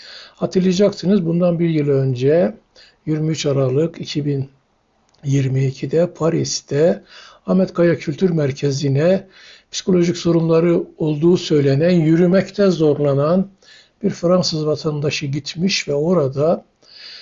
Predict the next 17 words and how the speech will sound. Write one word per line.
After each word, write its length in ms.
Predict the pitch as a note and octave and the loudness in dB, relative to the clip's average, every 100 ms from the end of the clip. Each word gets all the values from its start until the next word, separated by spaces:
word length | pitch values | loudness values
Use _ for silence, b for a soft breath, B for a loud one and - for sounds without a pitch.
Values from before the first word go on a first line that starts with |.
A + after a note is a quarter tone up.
| B B B B _ | B B B B _
Kürt 180 | - G3+ | -8 -2
Kadın 240 | D#3+ F3+ | 0 2
Hareketi'nin 680 | E3+ D3+ C#3 D3 D3+ D3 D3+ | 2 2 0 -2 -2 -4 -2
öncülerinden 1120 | D3 C#3+ C#3 C#3+ C#3+ C#3+ C3 C#3+ E3+ G3 A3 B B _ | -2 -2 0 0 0 -2 -2 0 2 2 0 B B _
Emine 400 | - D3+ D3+ E3 | -4 -2 0 -2
Kara'yı, 520 | D#3+ D3 C#3+ C#3+ F3+ D3+ | -2 0 2 2 2 2
yani 360 | C3+ C#3+ F#3 F#3+ | 0 0 0 0
Evin 320 | C#3+ D3 D3 | 0 0 0
Goyi'yi, 680 | D3 D#3 C3+ C3 C#3+ F3+ - _ B B B B B B - | -2 0 0 2 0 -2 -8 _ B B B B B B -8
sanatçı 560 | - D#3+ E3 D#3+ E3+ | 0 2 2 0 -2
Mir 240 | D#3 E3 E3 | 0 0 -2
Perver'i 800 | D3+ C#3+ C3+ C#3 E3+ G3 F3+ | -2 0 2 2 4 2 2
ve 260 | D3+ D#3+ G#3 B B D3+ | 2 2 0 B B -6
yurtsever 480 | D3 - D3 D#3+ | -6 -2 0 2
Abdurrahman 580 | D#3 B2 D3+ C3+ D#3 D3+ | 0 -2 -2 -2 -2 -4
Kızıl'ı 640 | C3+ F3 C#3 C3 D#3+ G#3 - _ _ _ _ | -2 -2 0 0 2 0 -4 _ _ _ _
katletmişti. 880 | - G#3+ D#3+ - C#3 C3 - C#3 | -6 -2 -4 -4 -8 -8 -6 -6